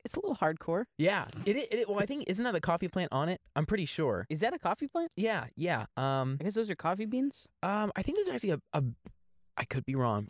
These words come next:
Speaker 2: People, please don't chew me out. I think they, that it has a berry. The coffee plant has, like, berry on it, a natural berry.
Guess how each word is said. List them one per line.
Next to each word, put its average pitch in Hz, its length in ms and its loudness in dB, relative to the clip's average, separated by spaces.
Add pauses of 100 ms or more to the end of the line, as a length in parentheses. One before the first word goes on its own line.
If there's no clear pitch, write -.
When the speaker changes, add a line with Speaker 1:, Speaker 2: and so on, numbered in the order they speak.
(100)
Speaker 2:
People, 120 380 2 (160)
please 127 320 2
don't 113 220 0
chew 120 120 0
me 113 140 2
out. 98 160 -2 (140)
I 131 160 0 (100)
think 202 220 2
they, 180 200 0 (100)
that 147 180 0
it 135 140 0
has 127 180 2
a 120 60 2
berry. 147 520 0
The 117 80 -4
coffee 151 240 -2
plant 156 140 0
has, 143 100 0
like, 113 160 -2
berry 127 260 2
on 107 120 0
it, 107 40 -4
a 110 40 0
natural - 360 0
berry. 113 360 0